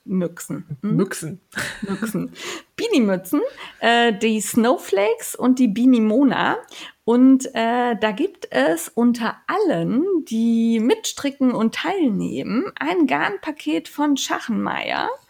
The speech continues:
Speaker 1: aus der neuen Wool for, for
Speaker 2: Future.
Speaker 1: Ich glaub, Wool for Future. Ist das die, die, ähm, diese Öko-Wolle? Ja, ne?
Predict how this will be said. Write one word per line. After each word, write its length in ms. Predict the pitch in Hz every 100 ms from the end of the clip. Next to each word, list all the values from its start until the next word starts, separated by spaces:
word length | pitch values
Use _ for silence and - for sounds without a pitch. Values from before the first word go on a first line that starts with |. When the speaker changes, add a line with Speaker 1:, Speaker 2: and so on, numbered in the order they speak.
| - - - -
Speaker 1:
aus 280 | 262 320 -
der 140 | 277
neuen 500 | 277 269 269 262 214
Wool 320 | 269 320 359
for, 280 | 349 - 269
for 440 | 254 - - 143 - - - - - - - _ - - - - - - - - - - - - - -
Speaker 2:
Future. 540 | - 262 220 - - -
Speaker 1:
Ich 60 |
glaub, 220 | - - - - - 269 - -
Wool 260 | 240 349 392
for 340 | - 294 254
Future. 640 | - 269 294 - 165 160 - - 160 -
Ist 180 | - -
das 200 | 262 262
die, 260 | 269 277 330
die, 260 | 262 254
ähm, 720 | 240 233 247 247 247 247 254 254 _ _ _ _
diese 200 | - 220
Öko-Wolle? 480 | 202 - 403 427 453 494
Ja, 200 | 330 -
ne? 160 | - 330